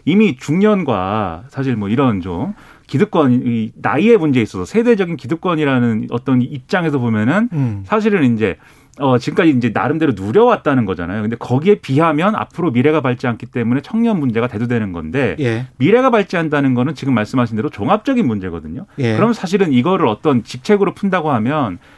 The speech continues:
Speaker 1: 청년 특임 장관이 아니라 청년 이제 이 대통령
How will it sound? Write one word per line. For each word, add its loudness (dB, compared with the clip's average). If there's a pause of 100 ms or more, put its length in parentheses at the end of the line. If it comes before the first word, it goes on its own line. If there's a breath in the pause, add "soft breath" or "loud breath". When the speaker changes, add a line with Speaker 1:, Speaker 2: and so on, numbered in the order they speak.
Speaker 1:
청년 2
특임 0
장관이 0
아니라 -2 (320 soft breath)
청년 4
이제 -2 (160)
이 0
대통령 0